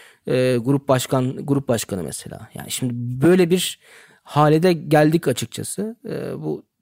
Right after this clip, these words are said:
işte mültecilerin gelmesinden sonra biraz daha alevlendi bu durumlar. E, ister istemez şimdi ben bunu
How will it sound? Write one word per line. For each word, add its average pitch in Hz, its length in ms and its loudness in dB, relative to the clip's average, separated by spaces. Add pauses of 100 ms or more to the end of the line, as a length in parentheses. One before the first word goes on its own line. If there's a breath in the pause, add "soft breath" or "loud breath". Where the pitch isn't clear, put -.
(720)
işte - 200 -8
mültecilerin 147 640 2
gelmesinden 139 640 -2
sonra 131 260 -4
biraz 135 320 0
daha 120 340 2
alevlendi 107 580 -4
bu 107 120 -14 (460)
durumlar. 110 540 -6 (640 loud breath)
E, 139 360 4
ister 208 300 -2
istemez 196 340 2
şimdi 180 220 2
ben 208 320 2
bunu 196 380 2